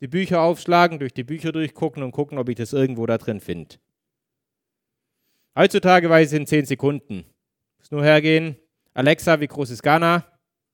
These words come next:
Und dann kommt in der Regel eine Antwort.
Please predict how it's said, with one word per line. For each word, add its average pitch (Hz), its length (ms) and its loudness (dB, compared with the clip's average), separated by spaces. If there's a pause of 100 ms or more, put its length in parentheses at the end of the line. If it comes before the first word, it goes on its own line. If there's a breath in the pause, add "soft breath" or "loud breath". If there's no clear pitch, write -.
(340)
Und 143 180 -8
dann 127 440 -2 (1700)
kommt 196 260 4
in 185 100 4
der 151 100 6
Regel 170 240 6
eine 147 140 4
Antwort. 113 480 -4